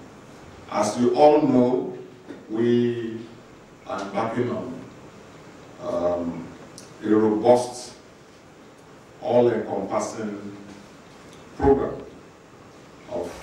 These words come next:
turning around even the physical infrastructure of our schools, beginning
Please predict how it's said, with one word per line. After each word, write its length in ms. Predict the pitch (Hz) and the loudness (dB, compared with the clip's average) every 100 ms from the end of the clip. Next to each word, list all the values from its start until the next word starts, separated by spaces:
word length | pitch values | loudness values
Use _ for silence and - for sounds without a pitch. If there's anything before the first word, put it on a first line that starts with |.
| - - | -18 0
turning 300 | 131 131 127 | 4 4 2
around 480 | 107 104 107 107 120 | -2 -2 -4 -6 -2
even 340 | 123 120 113 104 92 | -2 0 -4 -6 -8
the 60 | |
physical 840 | - - 123 - 110 110 110 110 - - - - - - - - | -10 -8 -6 -6 -4 -2 -2 -2 -8 -16 -20 -20 -20 -20 -18 -6
infrastructure 720 | 127 156 - - 113 - - - - - - - - - - | -4 -2 -4 -4 -6 -6 -10 -12 -18 -20 -20 -20 -20 -20 -18
of 140 | 110 - | -12 -6
our 160 | 95 | -2
schools, 580 | - - - - - - - - - | -2 -4 -6 -6 -8 -14 -18 -20 -10
beginning 380 | 107 120 123 | -2 0 2